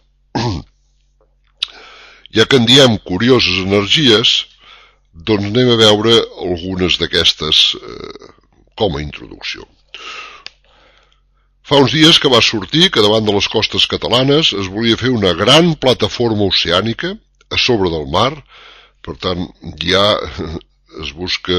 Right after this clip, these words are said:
o es, es miren sistemes per produir energia no en zones de, de terra, sinó al mar. Ja ho sabem amb els molins de vent, ja n'hi ha instal·lacions de molins de vent en el, en el mar, i fa països,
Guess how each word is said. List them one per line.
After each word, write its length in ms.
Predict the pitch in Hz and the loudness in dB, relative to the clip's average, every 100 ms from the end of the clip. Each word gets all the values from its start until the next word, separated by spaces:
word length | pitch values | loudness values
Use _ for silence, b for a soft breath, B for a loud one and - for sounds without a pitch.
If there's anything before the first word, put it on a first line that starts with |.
| 90 | -2
o 200 | - 76 | -4 -8
es, 140 | 71 - 65 52 73 | -8 -8 -10 -14 -12
es 100 | 65 | -10
miren 280 | 78 82 80 | -6 -4 -2
sistemes 520 | - 78 - 92 87 - | -2 0 0 -2 -4 -10
per 100 | 80 | -14
produir 280 | - 90 | -12 -10
energia 440 | 82 87 78 87 87 - B B B | -6 -6 -4 -4 -4 -6 B B B
no 280 | 90 101 107 92 - - 80 | -2 4 6 6 2 -10 -8
en 120 | 87 | -6
zones 440 | 78 92 85 82 80 | -4 -2 -2 -4 -4
de, 180 | 78 71 76 | -6 -6 -6
de 80 | 95 | -2
terra, 440 | 135 117 104 110 | 4 4 4 0
sinó 360 | - 98 90 92 95 - B B | 0 0 0 0 -2 -8 B B
al 140 | 82 90 | -6 -2
mar. 200 | 82 - | 0 -2
Ja 200 | - - | -8 -10
ho 60 | 76 | -8
sabem 380 | - 82 85 80 | -6 -6 -6 -6
amb 160 | 76 78 | -6 -8
els 120 | 78 | -8
molins 340 | 85 85 85 - | -8 -8 -6 -8
de 80 | 76 | -4
vent, 260 | 120 151 160 B B B | -2 -2 -6 B B B
ja 200 | - 76 | -12 -8
n'hi 160 | 78 85 | -8 -6
ha 100 | 85 | -6
instal·lacions 640 | 82 - 78 73 95 90 78 | -4 -4 -6 -6 -4 -4 -4
de 80 | 82 | -6
molins 320 | 85 90 78 | -6 -6 -4
de 80 | 85 | -4
vent 220 | 90 82 78 | -4 -4 -6
en 80 | 78 | -6
el, 160 | 76 73 - | -8 -10 -12
en 80 | 82 | -10
el 140 | 73 71 | -10 -6
mar, 220 | 87 131 131 | -2 -2 -4
i 100 | 92 | -12
fa 160 | 73 78 71 67 - | -8 -8 -6 -10 -12
països, 540 | 67 90 73 80 71 | -10 -8 -8 -12 -12